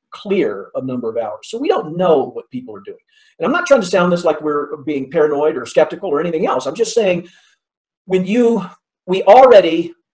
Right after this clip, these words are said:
kind of abuse the management tools of checking in, verifying, training, having that a constant blend of what we do to interact with our people, to now we're just busy doing our own work and we don't have the easy check-in that we had before. I could easily walk down and just find you.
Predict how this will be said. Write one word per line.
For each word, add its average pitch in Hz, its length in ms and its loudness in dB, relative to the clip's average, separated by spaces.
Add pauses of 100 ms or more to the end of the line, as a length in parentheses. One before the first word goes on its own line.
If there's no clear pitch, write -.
(160)
kind 196 140 0
of 175 60 6
abuse 196 480 -2
the 151 120 2
management 165 540 0
tools 131 640 -4 (720)
of 143 260 -4
checking 202 400 2
in, 160 300 -2 (120)
verifying, 131 880 0
training, 147 640 -6 (300)
having 190 300 2
that 156 120 2
a - 60 -2
constant 185 640 -6
blend 147 280 -2
of 127 120 -4
what 139 180 -2
we 135 140 -8
do 139 160 -2
to 127 80 -6
interact 135 380 -8
with 113 80 -10
our 113 120 -10
people, 143 400 -6 (380)
to 185 160 -4
now 170 520 6
we're 156 120 0
just 190 180 -6
busy 175 220 -2
doing 160 220 0
our 147 100 2
own 151 200 2
work 165 400 6
and 147 120 -4
we 185 140 -2
don't 202 200 4
have 156 340 -2
the 147 120 -10
easy 160 320 -8
check-in 127 640 -6
that 131 140 -14
we 131 100 -10
had 123 220 -6
before. 123 440 -6
I 139 40 -2
could 135 160 -10
easily 143 300 -6
walk 143 320 -4
down 135 200 -2
and 123 80 -10
just - 200 -18
find 175 280 -2
you. 127 200 -8